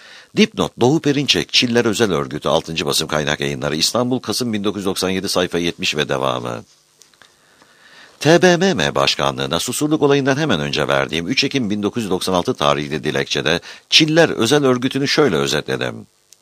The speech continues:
D Y P Genel Başkanı ve İstanbul Milletvekili Tansu Çiller, mit, Emniyet, jitem, Özel Kuvvetler Komutanlığı gibi devlet kurumlarının bazı görevleriyle uyuşturucu silah mafyası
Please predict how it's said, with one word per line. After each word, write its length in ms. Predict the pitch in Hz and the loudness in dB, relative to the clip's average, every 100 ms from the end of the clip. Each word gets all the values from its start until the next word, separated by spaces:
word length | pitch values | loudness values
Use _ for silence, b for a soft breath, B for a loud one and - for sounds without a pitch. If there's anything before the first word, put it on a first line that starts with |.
| B B B B B B B | B B B B B B B
D 100 | - | 6
Y 160 | 156 190 | 8 8
P 120 | 185 | 6
Genel 320 | 139 131 135 | 6 4 4
Başkanı 360 | 85 73 80 90 | 4 2 2 2
ve 100 | 85 | 2
İstanbul 460 | 82 113 139 82 71 | 2 2 2 2 -2
Milletvekili 640 | 73 71 - 78 80 71 | -2 -2 -2 -4 -4 -6
Tansu 360 | - 76 71 76 | 0 0 0 -4
Çiller, 460 | - 71 64 92 B B - | -2 -2 2 0 B B -4
mit, 360 | 95 90 - - | 0 0 -2 0
Emniyet, 460 | 104 92 80 82 80 | 2 2 2 2 2
jitem, 500 | 76 113 - 80 80 | -2 -2 2 2 2
Özel 300 | 95 117 120 | 2 4 4
Kuvvetler 440 | 107 110 107 120 | 4 2 4 2
Komutanlığı 540 | 113 95 92 85 80 98 | 4 0 2 0 2 0
gibi 260 | 76 76 | 0 0
devlet 360 | 90 90 95 120 | 2 2 0 0
kurumlarının 640 | 92 80 76 73 87 95 | -4 -2 0 0 0 2
bazı 280 | 127 143 127 | 4 4 2
görevleriyle 680 | 113 113 104 107 135 87 90 | 2 2 2 2 0 2 2
uyuşturucu 600 | 87 127 123 131 131 131 | 2 0 0 -2 -2 -2
silah 300 | 117 117 131 | 0 0 0
mafyası 640 | 95 73 82 73 73 85 | 0 -2 -2 -2 0 0